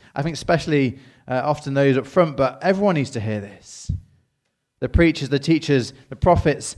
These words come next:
what is their role? To bring the word of God, but it's not for our status or reputation, it's out of love, so that the body of Christ might be built up.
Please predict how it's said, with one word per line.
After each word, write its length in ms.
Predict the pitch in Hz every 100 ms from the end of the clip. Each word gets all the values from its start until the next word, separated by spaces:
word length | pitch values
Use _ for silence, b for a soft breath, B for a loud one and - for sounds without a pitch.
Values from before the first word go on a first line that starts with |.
| b -
what 200 | 165 156
is 60 |
their 160 | 147 151
role? 220 | 165 175
To 100 | 147
bring 200 | 180 170
the 80 | 156
word 200 | 156 151
of 100 | -
God, 180 | 190 185
but 100 | 160
it's 120 | 147
not 200 | 196 135
for 120 | 175
our 280 | 170 160 147
status 440 | - 180 180 180
or 80 | 175
reputation, 580 | 160 151 160 190 170 170
it's 120 | -
out 160 | 165 151
of 140 | 143
love, 440 | 170 190 175 104
so 160 | - 160
that 140 | 143
the 80 | 151
body 320 | 143 180 175
of 100 | 165
Christ 380 | - 196 190 -
might 160 | 165 160
be 80 | 160
built 320 | 180 170 208
up. 380 | 160 139 -